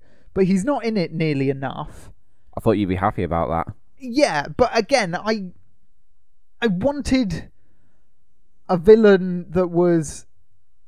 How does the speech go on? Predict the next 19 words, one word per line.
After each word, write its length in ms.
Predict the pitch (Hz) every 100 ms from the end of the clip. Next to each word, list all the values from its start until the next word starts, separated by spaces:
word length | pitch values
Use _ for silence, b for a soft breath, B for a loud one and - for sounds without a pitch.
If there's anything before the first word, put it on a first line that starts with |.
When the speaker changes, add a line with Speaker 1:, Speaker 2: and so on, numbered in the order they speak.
| -
Speaker 1:
as 140 | 180
good 220 | - 214 180
as 120 | 165
Roy 560 | 147 151 131 135 143 143 - - - - -
in 120 | - 156
the 80 |
first 460 | 143 151 143 135 -
one. 300 | 143 135 139 - - - - -
And 100 | 170
I 80 | 170
think 320 | 170 247 240
they 160 | 190 180
set 380 | - 233 196 175
Leto 440 | 180 165 - 165
up 160 | 156 -
to 100 | 156
be 260 | 156 151 139
that. 360 | 143 139 - - - - - - - -
And 460 | 156 147 143 147